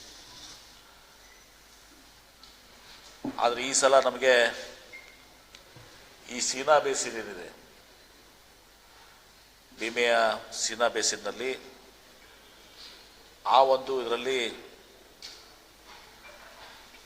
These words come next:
ಕ್ಯಾಚ್‌ಮೆಂಟ್‌ನಲ್ಲಿ ಮಳೆ ಆಗಿದ್ರಿಂದ ಮತ್ತು ಅಲ್ಲಿ ಮಹಾರಾಷ್ಟ್ರ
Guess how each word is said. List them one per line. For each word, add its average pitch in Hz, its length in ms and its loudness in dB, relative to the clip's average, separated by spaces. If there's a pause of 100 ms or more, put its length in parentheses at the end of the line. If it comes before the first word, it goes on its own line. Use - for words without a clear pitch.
(2000)
ಕ್ಯಾಚ್‌ಮೆಂಟ್‌ನಲ್ಲಿ 117 640 2
ಮಳೆ 110 160 2
ಆಗಿದ್ರಿಂದ 104 560 2 (4000)
ಮತ್ತು 143 540 -2 (600)
ಅಲ್ಲಿ 127 180 -2
ಮಹಾರಾಷ್ಟ್ರ 127 580 6